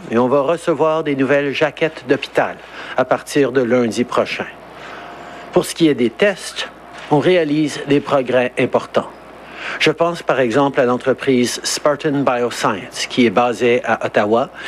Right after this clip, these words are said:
et qui va fournir des dizaines de milliers de trousses à chaque mois. Comme la docteur Tam l'a dit hier, plus de quatre cent trente mille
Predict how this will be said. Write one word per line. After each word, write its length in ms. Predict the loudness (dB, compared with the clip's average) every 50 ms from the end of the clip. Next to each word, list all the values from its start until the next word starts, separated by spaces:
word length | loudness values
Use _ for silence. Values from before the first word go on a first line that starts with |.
| -10 -6 -2
et 80 | 0 0
qui 140 | 2 2 2
va 100 | 2 0
fournir 460 | 0 0 2 2 4 2 2 0 2
des 240 | 2 2 2 0 -2 -6 -4 0
dizaines 500 | 2 2 4 4 4 2 2 0 0 0
de 80 | 2
milliers 480 | 2 4 4 4 4 4 4 2 2 4
de 100 | 2 0
trousses 560 | 0 0 0 0 0 0 -2 -8 -8 -8 -4 -2
à 60 | -2 0
chaque 340 | 2 0 0 0 -2 -6
mois. 200 | -4 -4 -4 -4 -6 -12 -16 -20 -20 -20 -18 -18 -18 -18 -14 -10 -8 -8 -6 -2 0
Comme 160 | 0 2 2
la 100 | 2 0
docteur 480 | 2 0 -2 0 2 2 2 0 0 0
Tam 320 | 0 0 0 0 0 2
l'a 140 | 2 2 0
dit 220 | 0 -2 -2 0
hier, 540 | 2 4 4 2 2 0 -2 -6 -10 -14 -16 -16 -16 -14 -14 -14 -10 -2 0
plus 140 | 2 2
de 160 | 4 2 0 0
quatre 320 | 0 0 -2 -2 -2 -2
cent 300 | -6 -2 0 2 2 0
trente 520 | -2 -2 0 0 0 0 0 -4 -8 -12 -14 -8 -2 2
mille 540 | 4 6 6 6 4 2 0 -4 -6 -12